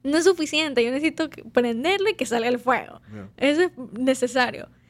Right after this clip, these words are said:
Speaker 1: Y la otra que también me gusta dentro de la cocina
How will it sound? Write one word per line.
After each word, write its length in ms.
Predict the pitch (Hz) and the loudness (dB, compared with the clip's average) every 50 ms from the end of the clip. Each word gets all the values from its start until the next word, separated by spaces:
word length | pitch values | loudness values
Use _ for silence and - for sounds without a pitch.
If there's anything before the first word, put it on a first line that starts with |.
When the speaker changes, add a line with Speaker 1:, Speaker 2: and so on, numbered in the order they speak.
| _ _ _ | _ _ _
Speaker 1:
Y 120 | - 254 247 | -6 -4 -2
la 160 | 233 233 254 | 0 2 0
otra 180 | 269 269 349 | 2 2 0
que 80 | - 302 | 0 2
también 240 | 254 254 254 269 277 | 0 0 0 0 -2
me 80 | 277 269 | -2 -2
gusta 280 | 277 285 285 - - 262 | -2 -2 -4 -2 0 0
dentro 320 | 247 247 240 262 269 277 | 0 2 2 2 4 4
de 140 | 277 254 240 | 2 2 0
la 220 | 233 226 220 214 | -2 -2 -4 -8
cocina 680 | - - 233 247 233 311 320 330 311 311 302 285 - | -4 -2 -2 0 0 0 0 0 0 0 0 0 -2